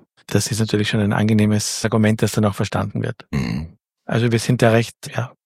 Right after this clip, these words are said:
Speaker 1: gut aufgestellt. Es gibt genügend, genügend Möglichkeiten.
Speaker 2: Und Dividende, wir haben gehört, das ist ja die Frage schlechthin, auch bei euch.
Speaker 1: Also die anderen beiden Gesellschaften sind, glaub ich, höhere Dividendenzahler.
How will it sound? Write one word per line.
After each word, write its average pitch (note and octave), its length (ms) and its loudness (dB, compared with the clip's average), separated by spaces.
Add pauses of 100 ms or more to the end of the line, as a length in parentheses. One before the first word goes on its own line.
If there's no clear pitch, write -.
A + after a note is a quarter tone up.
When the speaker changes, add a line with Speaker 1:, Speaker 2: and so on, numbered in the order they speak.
(160)
Speaker 1:
gut D3 180 2
aufgestellt. B2+ 520 0
Es A#2+ 120 0
gibt B2 160 -2
genügend, B2 420 0 (160)
genügend A#2 360 -2
Möglichkeiten. G#2 640 -6 (400)
Speaker 2:
Und G#2+ 200 0
Dividende, G#2 680 4
wir F#2 80 4
haben G#2+ 120 4
gehört, G2 260 4
das F#2+ 120 2
ist G2 100 2
ja F2 120 6
die G2+ 280 -2
Frage A2 400 0
schlechthin, G#2+ 600 0
auch A#2 320 2
bei G2+ 380 2
euch. B2+ 420 0 (440)
Speaker 1:
Also A#2+ 180 2 (200)
die A#2+ 160 4
anderen A#2+ 300 0
beiden A#2+ 240 0
Gesellschaften A#2+ 460 -10
sind, B2 160 -2
glaub A#2+ 120 2
ich, A2+ 220 -4
höhere C3+ 340 4
Dividendenzahler. A#2+ 960 2